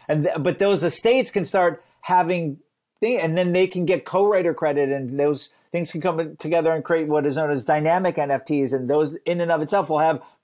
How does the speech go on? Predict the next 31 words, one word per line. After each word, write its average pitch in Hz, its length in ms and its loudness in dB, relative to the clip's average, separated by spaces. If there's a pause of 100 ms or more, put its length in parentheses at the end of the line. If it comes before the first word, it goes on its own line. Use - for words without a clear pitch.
built-in 170 460 0
smart 170 340 -2
contracts 151 500 -2
where 139 120 0
you 135 80 2
get 127 240 0
a 135 40 -2
piece 147 280 -4
of 160 80 -2
the 156 80 -2
com-, 160 280 -8 (140)
the 165 320 -2 (340)
composition. 160 840 0
And 123 200 -4 (280)
if 131 160 -4
that 151 220 0
song 160 220 -2
gets 160 200 -2
used, 180 360 2
it, 135 200 -2
the, 139 160 0 (100)
then 147 220 0
the 160 120 2
royalties 160 420 0
will 170 200 2
get 160 180 0
paid 131 240 -2
automatically, 117 680 -8
you 113 140 -18
know? 113 180 -12
So 120 380 -6